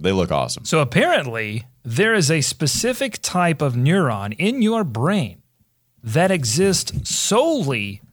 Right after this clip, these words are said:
Speaker 2: to make your nipples erect. That's, talk about the greatest job in the world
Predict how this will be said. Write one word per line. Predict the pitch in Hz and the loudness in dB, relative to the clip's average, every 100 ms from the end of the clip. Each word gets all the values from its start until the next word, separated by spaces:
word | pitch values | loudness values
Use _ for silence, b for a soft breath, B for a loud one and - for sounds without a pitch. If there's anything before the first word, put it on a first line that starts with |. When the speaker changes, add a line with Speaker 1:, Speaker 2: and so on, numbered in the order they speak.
| _ _ | _ _
Speaker 2:
to | - | 0
make | 135 143 170 - | 4 4 2 0
your | 165 | 2
nipples | 147 131 131 123 120 - | 2 2 0 -2 -2 -4
erect. | 139 151 185 90 - - _ _ _ - _ _ _ _ _ - - | -2 -2 -2 -6 -14 -14 _ _ _ -20 _ _ _ _ _ -20 -8
That's, | - 320 - - _ _ _ - | -2 0 0 -6 _ _ _ 0
talk | 339 359 | 4 6
about | 370 320 | 6 4
the | 208 | 4
greatest | 147 135 143 202 214 202 - | 2 4 4 4 4 2 -2
job | 127 123 139 143 147 147 | -2 2 4 4 4 2
in | 131 | 2
the | 127 | 2
world | 110 123 113 92 - | 2 0 0 -4 -8